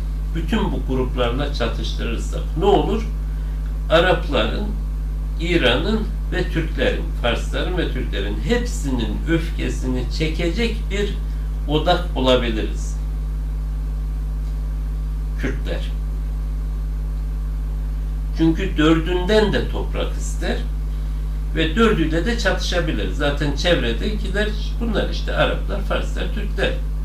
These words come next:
Çevredeki Müslüman kavimler. Öbürü Endonezya, Malezya'da, Pakistan daha uzak onlar.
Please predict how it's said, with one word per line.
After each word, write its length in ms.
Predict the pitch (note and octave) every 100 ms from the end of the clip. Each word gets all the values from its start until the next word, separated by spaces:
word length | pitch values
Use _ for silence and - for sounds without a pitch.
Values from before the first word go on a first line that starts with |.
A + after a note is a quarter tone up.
| -
Çevredeki 480 | G2+ G2 G2 G2+ G2+ -
Müslüman 420 | - - F#2+ F#2+ - -
kavimler. 520 | - - - - - - - - - -
Öbürü 400 | C3+ C3+ D3 C#3+
Endonezya, 680 | C#3+ D3 C#3+ C#3+ C#3 B2 C3+
Malezya'da, 720 | B2+ C3+ C3 A#2+ B2 - -
Pakistan 560 | C#3 - - - G#3+ G#3+
daha 180 | F3 D#3
uzak 320 | C3+ D3+ A#2+ -
onlar. 300 | - -